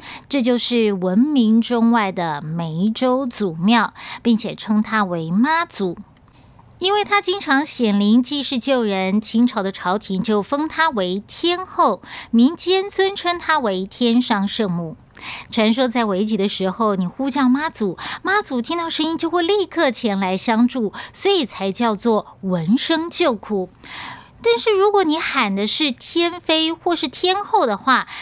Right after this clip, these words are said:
她就会梳妆打扮、衣冠整齐之后才来救援。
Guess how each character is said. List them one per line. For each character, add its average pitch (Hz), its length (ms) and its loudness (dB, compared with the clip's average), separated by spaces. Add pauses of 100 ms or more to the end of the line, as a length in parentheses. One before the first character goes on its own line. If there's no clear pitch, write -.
(100)
她 226 160 -2
就 214 180 -6
会 208 240 0
梳 247 320 0
妆 247 320 2
打 175 240 -2
扮、 208 480 0
衣 254 160 -4
冠 277 320 0
整 190 260 -2
齐 208 220 -4
之 202 140 -4
后 254 260 0
才 170 320 -8
来 190 180 0
救 220 280 0
援。 180 360 0